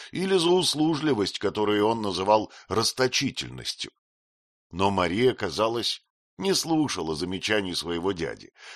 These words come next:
и продолжала исполнять свою обязанность с приятностью и кротостью.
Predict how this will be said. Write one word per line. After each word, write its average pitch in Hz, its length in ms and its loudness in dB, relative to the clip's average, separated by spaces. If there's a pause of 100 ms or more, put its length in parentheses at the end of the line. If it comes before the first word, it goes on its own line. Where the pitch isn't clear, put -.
и 147 160 -4
продолжала 123 800 4
исполнять 110 640 0
свою 95 360 0
обязанность 90 760 0 (100)
с - 140 -6
приятностью 107 1000 0 (200)
и 143 160 -4
кротостью. - 800 -4